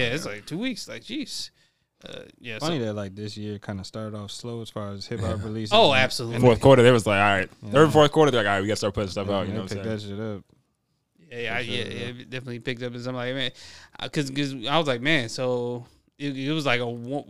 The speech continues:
Speaker 1: one big dry spell
Speaker 2: Yeah.
Speaker 1: that, that, that first half of the year where I was like, "Guess it's just Vince here at the top for me." I ain't, <laughs>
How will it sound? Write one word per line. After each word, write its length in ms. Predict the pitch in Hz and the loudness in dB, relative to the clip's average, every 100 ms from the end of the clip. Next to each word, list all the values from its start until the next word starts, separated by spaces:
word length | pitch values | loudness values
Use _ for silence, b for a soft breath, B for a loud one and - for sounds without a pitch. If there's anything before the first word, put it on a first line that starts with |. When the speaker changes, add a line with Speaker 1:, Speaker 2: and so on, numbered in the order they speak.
| 123 | -8
Speaker 1:
one 180 | 131 151 | -4 -2
big 200 | 147 139 | -2 -4
dry 260 | 117 147 151 | -4 0 0
spell 480 | - 139 127 123 127 | -2 -2 0 0 4
Speaker 2:
Yeah. 220 | 87 - | 4 4
Speaker 1:
that, 240 | 127 127 | -2 -6
that, 320 | 127 131 - 147 | -6 -8 -10 -8
that 120 | 139 | -2
first 200 | 147 143 | -2 0
half 140 | 135 | -4
of 40 | 127 | -2
the 80 | 143 | 0
year 260 | 156 156 | 2 2
where 100 | 139 | 0
I 80 | 135 | 0
was 120 | 131 | -2
like, 260 | 131 120 - B B B B B B B _ - | -4 -6 -10 B B B B B B B _ -10
"Guess 160 | 131 | -8
it's 100 | 127 | -4
just 200 | 160 127 | -4 0
Vince 280 | 139 214 - | 2 2 2
here 240 | 156 151 | 2 4
at 140 | 156 151 | 4 2
the 80 | 139 | 0
top 280 | 190 190 | 4 4
for 80 | - | 2
me." 280 | 185 240 226 | 4 6 6
I 180 | 208 208 | 6 4
ain't, 420 | 214 220 220 175 - - | 2 2 0 0 -2 -2
<laughs> 160 | 226 | -2